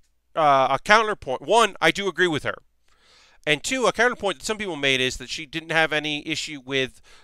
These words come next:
uh, some of the incredibly terrible racist portrayals and racial tones of Detroit Become Human, 'cause it's not her job to do that.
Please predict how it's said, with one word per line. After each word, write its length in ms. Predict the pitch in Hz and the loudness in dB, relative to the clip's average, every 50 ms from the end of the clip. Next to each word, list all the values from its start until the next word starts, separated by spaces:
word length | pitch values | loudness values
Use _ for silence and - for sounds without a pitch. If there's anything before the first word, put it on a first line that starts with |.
| _ _ - | _ _ 2
uh, 340 | 131 131 127 123 123 123 - | 6 6 8 8 6 4 4
some 240 | - - 165 147 143 | 0 -4 -6 -6 -6
of 260 | 127 120 117 120 123 | -12 -14 -18 -12 -6
the 240 | 127 135 127 117 - _ _ _ _ _ _ _ _ - | -4 -2 -2 -4 -6 _ _ _ _ _ _ _ _ -10
incredibly 640 | 151 147 123 - - - 180 202 214 180 151 143 135 | -10 -10 -8 -10 -4 4 6 6 6 6 2 -4 -6
terrible 540 | - - - 175 170 170 160 143 139 127 113 | -6 -2 2 4 4 4 4 2 -2 -6 -2
racist 720 | 123 135 139 143 - - - 135 117 - - - - - _ | 0 0 0 0 -2 -4 -4 -4 -4 -4 -8 -12 -16 -20 _
portrayals 880 | - - 123 - - 165 160 165 156 143 131 120 117 117 - - - - _ _ _ _ _ | -18 -18 -16 -12 -4 0 4 6 6 6 6 4 2 -2 -4 -8 -10 -12 _ _ _ _ _
and 200 | _ 120 113 107 | _ -12 -10 -6
racial 320 | 135 170 165 - - 139 117 | -4 -4 -4 -4 -6 -8 -8
tones 520 | - 147 135 127 120 117 117 107 - - - _ - | -4 -2 -2 -2 -2 -4 -6 -12 -16 -18 -16 _ 0
of 240 | 117 113 110 - - | 0 0 0 -2 -6
Detroit 460 | 110 - - - 226 240 202 127 - - | -16 -14 -4 0 2 2 2 2 0 -6
Become 260 | - - 127 120 123 | -12 -6 -6 -6 -4
Human, 260 | 156 202 202 135 104 - _ - _ _ _ _ _ _ _ _ _ - _ - | -4 -8 -6 -6 -6 -8 _ -20 _ _ _ _ _ _ _ _ _ -20 _ -4
'cause 120 | 170 165 | -2 -2
it's 140 | 208 - - | -2 4 6
not 160 | 175 185 180 | 6 6 6
her 60 | 175 | 4
job 260 | 139 143 151 147 147 | 2 4 4 4 4
to 60 | - - | 2 -10
do 180 | 123 117 107 | -8 -8 -2
that. 220 | 101 104 110 127 | 0 0 0 0